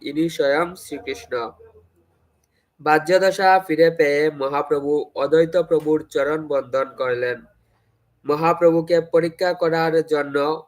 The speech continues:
অদ্বৈত প্রভু শান্তিপুরে গে-, চলে গেলেন। এদিকে মহাপ্রভু প্রতিদিন ভক্তবৃন্দ সহযোগে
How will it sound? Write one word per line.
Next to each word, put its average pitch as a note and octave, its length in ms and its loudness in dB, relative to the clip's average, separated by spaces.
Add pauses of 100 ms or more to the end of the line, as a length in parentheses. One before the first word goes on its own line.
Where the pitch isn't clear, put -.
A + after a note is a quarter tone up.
অদ্বৈত E3 400 2
প্রভু E3+ 320 -2
শান্তিপুরে D#3 640 -2
গে-, D3 140 0
চলে C#3+ 280 -2
গেলেন। C#3+ 380 -2 (500)
এদিকে E3+ 440 -2
মহাপ্রভু E3 800 -2
প্রতিদিন F3 580 -2
ভক্তবৃন্দ E3+ 760 -2
সহযোগে D#3 640 -2